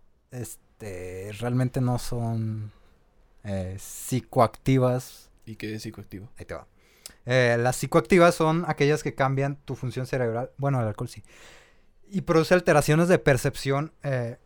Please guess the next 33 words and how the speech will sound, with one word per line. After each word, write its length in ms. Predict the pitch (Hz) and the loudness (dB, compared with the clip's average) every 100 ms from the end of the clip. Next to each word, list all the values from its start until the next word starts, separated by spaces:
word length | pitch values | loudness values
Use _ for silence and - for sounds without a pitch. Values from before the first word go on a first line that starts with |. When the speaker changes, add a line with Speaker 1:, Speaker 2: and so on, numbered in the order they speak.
| - | -6
Speaker 1:
estado 400 | 147 - 151 170 | -4 2 4 4
de 80 | 160 | 2
á-, 120 | 165 | 2
de 180 | 156 147 | 4 6
ánimo, 440 | 151 165 180 185 | 6 4 2 0
conciencia 680 | - 123 - 139 139 160 156 | -2 -6 -4 -6 -2 -2 -2
o 140 | 123 - | -2 -8
cognición, 540 | 113 110 - 123 117 - | -6 -6 -6 -10 -8 -2
o 220 | 120 - | 0 0
incluso 340 | 127 123 120 123 | -2 -2 -4 -6
tu 60 | - | -6
comportamiento. 680 | 123 - 113 110 107 120 - - _ _ - | -6 -4 -6 -6 -6 -8 -12 -20 _ _ -12
Speaker 2:
Sí, 220 | 143 135 | -6 -4
el 320 | 131 135 127 | -4 -6 -4
alcohol 260 | 123 123 127 | -2 -2 -6
sí 80 | 127 | -6
está 360 | - 123 120 | -6 -6 -6
enfocado 420 | 117 120 110 117 127 | -8 -8 -6 -6 -6
a 40 | |
eso. 180 | 139 196 202 | -8 -12 -14
Speaker 1:
Sí, 140 | - | -12
sí. 180 | - - - _ - _ _ - - | -12 -16 -20 _ -20 _ _ -20 -6
Speaker 2:
Pero 640 | 120 117 113 117 113 107 | -2 0 0 -2 -6 -10
supongo 400 | 107 - 120 131 | -14 -8 -4 -4
que 80 | 127 | -2
las 120 | 120 - | -6 -4
que 120 | 113 | -6
vas 160 | 107 131 | -4 -6
a 40 | |
mencionar 320 | 120 113 110 | -6 -8 -8
son 140 | 123 117 | -10 -10
más 220 | 117 - | -12 -12
fuertes. 640 | - 113 107 101 - - | -6 -4 -4 -12 -18 -18